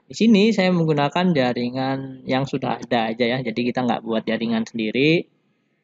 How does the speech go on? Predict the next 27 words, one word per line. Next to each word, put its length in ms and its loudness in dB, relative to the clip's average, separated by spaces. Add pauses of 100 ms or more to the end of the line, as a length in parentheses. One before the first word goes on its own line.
(120)
Kita 240 0
manfaatin 640 0
aja 240 -2
jaringan 400 -2
kantor. 560 -4 (560)
Nah, 160 -10
ini 160 -10
saya 320 -6
koneksikan. 880 -6 (1400)
Saya 160 -18
koneksikan. 720 -8
Nah, 160 -6
ini 400 0 (320)
kebetulan 560 2
jaringan 400 2
kantor 240 -2
saya 240 0
juga 560 0
ada 640 0 (240)
hotspotnya. 800 0
Jadi 400 -2
sudah 400 -6
ada 80 -4
mikrotiknya. 880 0 (1300)
Teman-teman 480 4
nggak 160 4
perlu 560 6